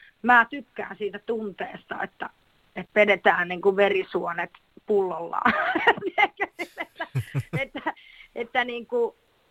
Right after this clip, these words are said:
että siinä on semmoista tekemisen meininkiä ja vedetään täysillä. Et se on niinku ollut kyllä aina muutenkin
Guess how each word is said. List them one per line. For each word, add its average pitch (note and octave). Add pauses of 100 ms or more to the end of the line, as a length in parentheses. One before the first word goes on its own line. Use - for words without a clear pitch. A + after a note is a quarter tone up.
että -
siinä A#3+
on A3
semmoista A3
tekemisen G#3
meininkiä F#3
ja - (260)
vedetään G3
täysillä. F#3+
Et -
se G#3+
on G#3
niinku F#3+ (200)
ollut G3
kyllä G3
aina G3+ (260)
muutenkin F#3